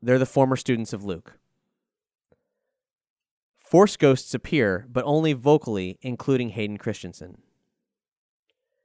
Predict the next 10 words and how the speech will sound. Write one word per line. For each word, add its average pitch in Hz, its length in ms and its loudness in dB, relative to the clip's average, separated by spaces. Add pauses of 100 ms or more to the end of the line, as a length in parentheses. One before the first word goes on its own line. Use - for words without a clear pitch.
(360)
Chewie 120 520 2 (340)
is 117 160 -6
not 131 280 4
happy 120 260 0
to 101 80 -6
see - 180 -8
Luke 98 280 -4
at 95 80 -12
their 95 100 -6
reunion. 85 460 -10